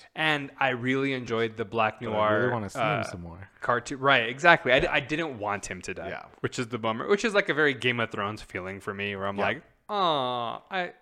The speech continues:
Speaker 1: aw."
Speaker 2: Yeah, I loved you.
Speaker 1: Because this was the, and I should have known he was gonna die. I really should have known, because this was the season where we were learning all about him. <laughs>
Speaker 2: Yeah.
Speaker 1: Right? I should have, like, seen
Speaker 2: And,
Speaker 1: it
Speaker 2: and,
Speaker 1: coming.
Speaker 2: and I thought he was gonna die, but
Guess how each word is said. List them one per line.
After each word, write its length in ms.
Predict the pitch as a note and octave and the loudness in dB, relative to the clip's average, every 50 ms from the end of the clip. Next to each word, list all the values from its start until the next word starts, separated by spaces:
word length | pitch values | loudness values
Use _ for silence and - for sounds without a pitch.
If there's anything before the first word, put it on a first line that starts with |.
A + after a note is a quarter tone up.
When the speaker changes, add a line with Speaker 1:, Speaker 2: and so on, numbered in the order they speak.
| _ _ - G3 | _ _ -14 -10
Speaker 1:
aw." 120 | D#3 B2+ | -8 -8
Speaker 2:
Yeah, 380 | D3+ D3+ C#3+ C#3 C#3 C#3+ D3+ - - | -8 -8 -8 -10 -10 -12 -12 -8 -6
I 40 | E3 | -4
loved 320 | F3+ F3 E3 C#3+ A#2 A2 | -2 0 0 -2 -2 -4
you. 80 | A2 G#2+ | -6 -4
Speaker 1:
Because 380 | D3+ D3 - F3 D#3 D3 - - - - - - - - - - _ _ _ | -2 4 8 8 8 8 6 0 -10 -14 -16 -16 -18 -20 -20 -20 _ _ _
this 240 | - D#3+ F3 E3+ - | 2 2 2 4 4
was 280 | E3 D#3+ D#3 C#3+ B2+ B2 | 4 6 6 4 4 0
the, 280 | B2+ C3 C3 C3 B2+ - - - - _ - | 2 4 4 4 2 0 -6 -20 -20 _ -12
and 100 | - G3+ | -8 -6
I 60 | A3 | -4
should 240 | A3 - - F4 F4 | -4 -2 0 2 4
have 100 | F#4+ F4 | 4 4
known 360 | A3+ F3+ E3 D#3+ D#3 C#3+ B2+ | 4 6 8 8 8 8 6
he 80 | B2+ C3+ | 4 2
was 120 | B2 A#2 | 0 0
gonna 240 | A2 A#2+ A#2+ A#2 A2 | 0 -2 -2 -2 -2
die. 240 | G2 G#2+ G2+ G2 F#2+ | -2 -2 0 0 0
I 80 | G2 A2 | 2 4
really 260 | C#3+ G3+ E4+ G4 G4 D#4 | 4 6 6 6 6 4
should 180 | - C4+ A#3+ | 2 0 0
have 80 | A#3+ G3+ | 0 0
known, 320 | D#3+ C3 A#2+ A2+ A2 G#2+ | 0 0 0 -2 -2 -4
because 400 | G#2 B2+ - - F3 E3 D3+ C#3+ | -4 -6 -2 2 2 2 2 2
this 180 | D3+ F#3 F#3 - | 0 -2 0 0
was 180 | G#3 F#3 D3+ | -2 -2 -2
the 100 | D3 C#3+ | -4 -8
season 400 | C3+ - - G3 F#3+ D#3+ D#3+ C#3 | -6 -4 -2 -2 0 0 -2 -2
where 100 | B2+ C3 | 0 0
we 100 | B2+ C#3 | 2 4
were 100 | D3 C#3 | 4 6
learning 280 | B2+ C3+ C#3+ C#3+ C#3 C3 | 6 6 4 4 4 4
all 140 | B2+ B2+ B2+ | 4 4 4
about 260 | A#2 G#2 F2+ F2+ - | 4 2 -2 -2 -4
him. 240 | A2 G#2 G#2+ A#2+ - - | -4 -4 -2 -4 -6 -8
<laughs> 40 | - _ _ _ _ - | -8 _ _ _ _ -4
Speaker 2:
Yeah. 460 | A2 A#2 B2 B2 A#2 A#2 A#2 A2+ A#2 - | 0 4 6 6 6 6 4 0 -2 2
Speaker 1:
Right? 340 | - G3 G#3+ G#3+ F#3+ - - | 6 10 10 10 10 10 8
I 120 | C4 G3+ - | 6 6 6
should 220 | - - C4 A#3+ | 4 2 0 0
have, 120 | B3+ A#3+ | 2 4
like, 160 | A3+ F#3 D#3+ C#3+ | 2 2 2 2
seen 240 | - - G3 - | 0 0 2 2
Speaker 2:
And, 0 | |
Speaker 1:
it 80 | G3+ - | 2 4
Speaker 2:
and, 80 | D3 D3 | 6 6
Speaker 1:
coming. 160 | C3+ A#2 A#2 | 6 6 6
Speaker 2:
and 80 | C3 C#3+ | 6 6
I 120 | C#3+ C#3+ | 6 6
thought 360 | C3 - - E3+ F#3 F3+ C3+ - | 4 6 8 10 10 10 8 4
he 120 | - D#3+ | -4 -2
was 160 | D3+ D3 B2 | 0 0 -2
gonna 220 | A2+ A#2+ A2+ A2 G#2 | -2 -2 -2 -2 0
die, 220 | F#2 G2+ G2 G2 F#2+ | 2 2 2 2 2
but 120 | - | 0